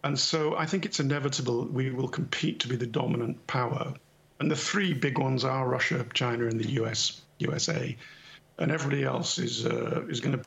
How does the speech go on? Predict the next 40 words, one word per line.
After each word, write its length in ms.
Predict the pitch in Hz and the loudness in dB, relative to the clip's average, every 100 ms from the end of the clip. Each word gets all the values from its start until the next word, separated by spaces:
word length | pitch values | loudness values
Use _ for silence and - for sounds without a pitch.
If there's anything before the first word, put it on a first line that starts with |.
| - | -6
probably 500 | - - 285 175 - | -2 0 2 2 2
be 220 | 175 120 | 2 0
an 100 | 120 | 2
afterthought. 760 | 135 135 - - - - - - - - - - 185 | 0 -2 -4 -2 0 -2 -2 -6 -6 -10 -10 -4 -2
And 180 | 190 | 0
of 80 | 185 | 0
course, 300 | - 196 180 | 0 0 0
this 240 | 214 - 208 | 0 0 -2
will 100 | 180 | -4
play 340 | 175 196 185 | -2 2 2
into 300 | 185 175 160 | 2 0 0
this, 340 | 143 139 - - - _ _ - _ _ _ | 0 -2 -4 -8 -20 _ _ -20 _ _ _
the, 100 | 139 107 - | -8 -6 -6
the 80 | |
big 240 | 131 139 131 | -2 0 0
idea, 540 | 123 117 113 123 117 | 0 0 0 0 0
if 140 | 135 - | -2 -2
you 60 | |
like, 300 | 120 113 135 - | -2 -2 -4 -2
of 220 | 139 131 | -2 -2
the 60 | 123 | -2
bipolar 560 | 120 117 - 120 113 | -2 -2 0 0 0
world. 360 | 110 113 120 143 - - - - _ - | 0 -2 -2 -6 -14 -18 -18 -20 _ -2
Um, 480 | 143 147 143 143 151 | 0 0 0 0 0
because 340 | - 143 156 | -2 -2 0
if 160 | 143 135 | 0 0
you 140 | 151 | 0
want 160 | 147 156 | 2 2
access 400 | 151 - 156 139 | 0 0 -2 0
to 100 | - | 0
space, 640 | - 151 180 208 - - - - - | 0 0 0 -2 -4 -6 -18 -20 -6
well, 120 | - | -2
choose 300 | - - 151 | 0 2 2
your 80 | 160 | 2
side, 500 | - 180 180 113 107 - - | 0 0 0 -2 -4 -8 -4
R-, 140 | - - 69 - - - - | -4 -4 -10 -10 -10 -10 -4
China 300 | - 143 135 | 0 2 2
or, 240 | 135 127 - | 2 0 0
or 260 | 143 127 | 0 0
America. 540 | 127 139 139 135 127 | 2 2 0 0 -2